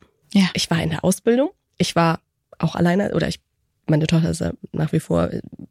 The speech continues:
Speaker 2: hab das alleinige Sorgerecht, sprich war alleinerziehend und hab dann sogar noch meine Ausbildung verkürzt. Und das ist irgendwie im Nachhinein, wo ich sag,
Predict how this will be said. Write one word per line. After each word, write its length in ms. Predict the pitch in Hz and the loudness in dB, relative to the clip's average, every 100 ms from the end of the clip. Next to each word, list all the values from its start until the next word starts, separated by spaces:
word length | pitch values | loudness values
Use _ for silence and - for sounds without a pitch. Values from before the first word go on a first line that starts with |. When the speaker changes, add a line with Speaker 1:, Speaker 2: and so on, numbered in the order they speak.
| _ _ - | _ _ -8
Speaker 2:
hab 120 | 156 | -6
das 140 | 156 156 | -4 0
alleinige 360 | 156 156 156 | 2 2 2
Sorgerecht, 480 | 156 170 214 254 - | 0 0 0 -2 -4
sprich 340 | - - 180 - | -6 -4 -4 -6
war 120 | - | -2
alleinerziehend 760 | 156 143 156 - - 233 339 - - - | 0 0 0 -2 -2 2 2 0 -12 0
und 140 | 185 196 | 2 2
hab 80 | - | 2
dann 120 | 202 | 0
sogar 180 | 202 196 | 2 2
noch 100 | 185 | 4
meine 200 | 185 180 | 2 0
Ausbildung 320 | 185 - 180 | -2 0 0
verkürzt. 560 | - 180 - - - - | -2 -4 -4 -6 -10 -8
Und 140 | 180 196 | -6 -4
das 120 | - | -4
ist 140 | 202 - | -4 -2
irgendwie 280 | 196 196 190 | 0 2 0
im 120 | 175 | 0
Nachhinein, 380 | 208 - 202 190 | -2 0 -2 0
wo 40 | |
ich 80 | 185 | -2
sag, 200 | 190 | -4